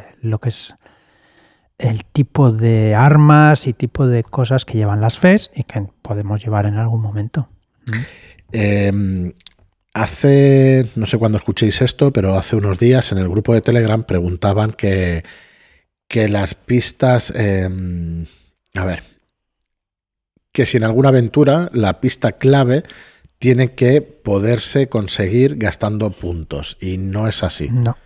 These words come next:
Speaker 2: No es así.
Speaker 1: Mm.
Speaker 2: Si en algún sitio lo
Speaker 1: No,
Speaker 2: pone,
Speaker 1: no, no.
Speaker 2: pues debe estar equivocado. Si está en alguna campaña nuestra, en alguna aventura nuestra, por favor, hacérnoslo llegar, porque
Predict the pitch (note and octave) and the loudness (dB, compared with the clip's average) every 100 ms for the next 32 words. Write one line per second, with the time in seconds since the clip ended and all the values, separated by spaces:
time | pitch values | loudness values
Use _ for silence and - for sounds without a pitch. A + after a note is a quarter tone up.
0 | _ _ - G2 - C3 F2+ - E2 E2+ | _ _ -10 -6 -2 -2 -4 -6 -6 -6
1 | F#2 G#2 G2 G2 A#2 B2 C#3 C3 G2 E2 | -6 -6 -4 -2 0 2 2 2 0 -4
2 | E2 F2 F2+ F2 F2+ E2+ E2+ E2+ G2+ C3+ | -4 -4 -4 -4 -2 -4 -2 -2 2 4
3 | F3 - - - - - - - E2 - | 2 0 -18 -20 -20 -20 -12 -4 -4 0
4 | A2 G#2+ G2 G2 F#2+ F#2+ F2 E2 E2+ A2+ | 0 2 0 -2 -4 -4 -6 -6 -4 -4
5 | - G2 F#2 F2 F#2+ F#2+ F#2 F2+ G2 - | -4 -2 -2 -2 -2 -2 -4 -4 -4 -4
6 | A#2+ G2 - F2+ G#2 G2+ F#2 F#2 F2 E2+ | -4 -4 -6 -4 -4 -4 -4 -4 -4 -4
7 | E2 C3 F3 F#2+ D#2+ F2 E2 D#2+ D2+ | -2 -2 -2 -2 -2 -4 -2 -2 -6